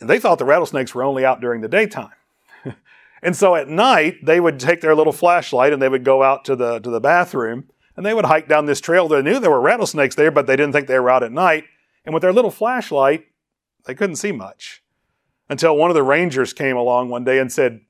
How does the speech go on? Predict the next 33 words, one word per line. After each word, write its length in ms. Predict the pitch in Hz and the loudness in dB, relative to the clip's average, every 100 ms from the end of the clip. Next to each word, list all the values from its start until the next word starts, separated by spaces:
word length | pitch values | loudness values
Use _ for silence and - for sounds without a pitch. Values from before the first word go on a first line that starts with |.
| _ | _
"You 140 | 127 | -6
know 160 | 160 269 | 0 0
these 200 | 285 156 | 0 -4
paths 340 | - 185 170 | 0 0 0
are 40 | 135 | -2
full 200 | - 147 | 0 0
of 80 | 120 | 2
rattlesnakes 500 | 160 - 139 117 113 | 0 0 -4 -8 -6
at 80 | |
night. 320 | 113 165 147 - | -2 0 0 -4
This 160 | 175 | -4
is 120 | 202 | -2
the 80 | 156 | -4
place 260 | - 151 139 | -2 -2 -2
between 420 | 127 - 160 180 | -8 -8 -6 -4
the 80 | 131 | -4
trees 380 | 170 175 147 - _ | -2 -2 -2 -6 _
where 160 | 151 156 | 0 0
the 80 | 135 | 2
ground 300 | 156 170 147 | 2 2 0
stays 260 | 160 135 | -2 0
warmest. 420 | 120 190 156 139 | 0 0 2 0
They 120 | 143 160 | 2 2
all 140 | 165 | 2
come 180 | 160 139 | 0 0
out 140 | 147 | 0
at 80 | 123 | 2
night 220 | 139 160 | 0 0
to 80 | 131 | 0
lay 140 | 139 | 0
on 140 | 143 120 | 0 -4
these 140 | 107 | -8
paths." 500 | - 175 135 - - | -4 -4 -4 -16 -20